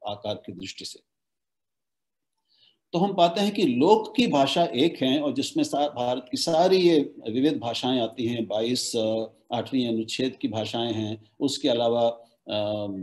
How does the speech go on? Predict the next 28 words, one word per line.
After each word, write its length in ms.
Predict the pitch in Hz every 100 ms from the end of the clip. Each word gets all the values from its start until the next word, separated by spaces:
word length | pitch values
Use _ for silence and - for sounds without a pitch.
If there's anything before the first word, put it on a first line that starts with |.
| 95 - - _
सैकड़ों 500 | - - 185 214 190
भाषाएं 500 | 117 117 123 120 113
हैं, 340 | 107 107 - _ -
हम, 340 | 104 113 107 110
अ, 100 | 107
मातृभाषाओं 640 | 107 113 127 120 117 123
में 160 | 123 110
जाएंगे 360 | 113 117 113
तो 120 | 113
तीन 220 | - 147 131
हजार 240 | 120 110
से 140 | -
ऊपर 240 | 113 - 92
की 120 | 107
गिनती 340 | 98 101 110
हो 120 | 101 98
जाएगी। 420 | 95 95 147 185 - -
लेकिन 200 | 170 202
ये 140 | 196 196
सारा, 540 | 185 190 220 214 175 - -
सारी 280 | 147 180
भाषाओं 440 | 180 131 - 151 151
को 140 | 156
हम 240 | 147 151 139
एक 260 | 175 190 -
टोकरी 320 | 147 160 170
में 140 | 160
रखें 360 | 104 - 135